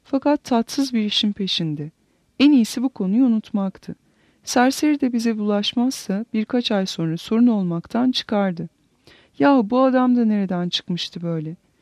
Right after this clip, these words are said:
Kırk yıllık dostuymuşçasına ilgili Hesna'yı dinliyor, kafasını sallayıp duruyordu.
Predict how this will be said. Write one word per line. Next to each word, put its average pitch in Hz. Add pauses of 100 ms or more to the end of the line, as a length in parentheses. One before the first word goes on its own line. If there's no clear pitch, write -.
(160)
Kırk -
yıllık 240
dostuymuşçasına 220
ilgili 180
Hesna'yı 208
dinliyor, 185 (300)
kafasını 269
sallayıp 269
duruyordu. 196